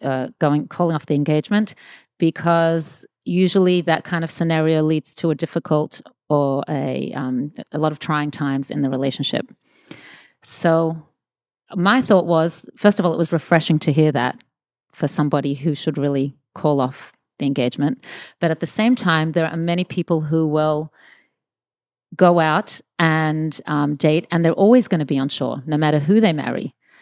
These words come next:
And there are also some people that you'll hear them say that they went down to the chuppah unsure, and then they,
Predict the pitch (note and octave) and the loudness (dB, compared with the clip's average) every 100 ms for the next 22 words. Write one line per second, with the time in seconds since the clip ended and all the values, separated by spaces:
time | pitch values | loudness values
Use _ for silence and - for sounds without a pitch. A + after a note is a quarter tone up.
0 | _ _ - E3 E3 E3+ - F3 F3 A3+ | _ _ 2 4 4 2 2 4 4 2
1 | - - F3+ E3+ B2+ D#3+ F3 F3+ - D#3+ | 2 2 0 2 -2 2 0 0 -2 0
2 | E3+ D#3 F3 E3+ F3 E3+ - D#3 C#3+ D#3 | 0 0 0 0 -2 -4 -2 0 2 0
3 | D3 C#3+ - _ _ D#3 D3+ D#3 D3+ D#3+ | 0 -2 -6 _ _ -2 0 0 -2 -2
4 | - D#3+ - D#3 - D3 - D3 D3 - | -2 -4 -2 -4 -4 -4 -2 0 0 0
5 | D3+ D3 D3 D3+ D3 | -2 -2 -2 -2 -2